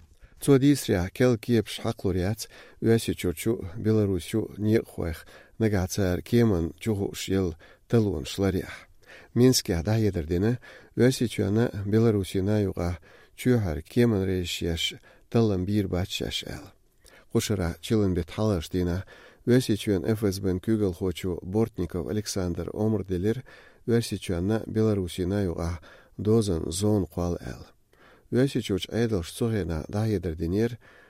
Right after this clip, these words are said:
цу ца хисмш бахарбац,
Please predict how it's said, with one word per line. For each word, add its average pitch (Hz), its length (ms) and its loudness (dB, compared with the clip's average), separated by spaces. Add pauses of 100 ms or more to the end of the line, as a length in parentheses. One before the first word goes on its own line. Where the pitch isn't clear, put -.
(140)
цу 104 460 0
ца 123 480 -2
хисмш - 460 -4
бахарбац, 90 680 -4